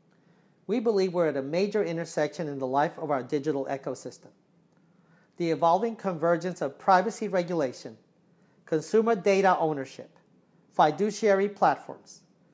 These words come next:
personal A I, the consumer-led intention economy, and trusted expert advisors, plus the transformation of these platforms, hopefully,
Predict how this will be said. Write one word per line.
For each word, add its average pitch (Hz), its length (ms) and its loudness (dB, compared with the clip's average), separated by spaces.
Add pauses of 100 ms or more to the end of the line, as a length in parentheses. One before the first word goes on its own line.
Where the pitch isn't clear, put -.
(160)
personal 214 540 0
A 180 180 2
I, 120 280 0 (1000)
the 180 80 -2
consumer-led 202 680 0
intention 202 540 -2
economy, 139 560 -6 (720)
and 165 280 -2
trusted 202 420 2
expert 180 300 -2
advisors, 139 680 -4 (400)
plus 320 280 0
the 196 140 -4
transformation 196 840 -4
of 131 120 -6
these 143 180 -8
platforms, 156 560 -2
hopefully, 165 640 0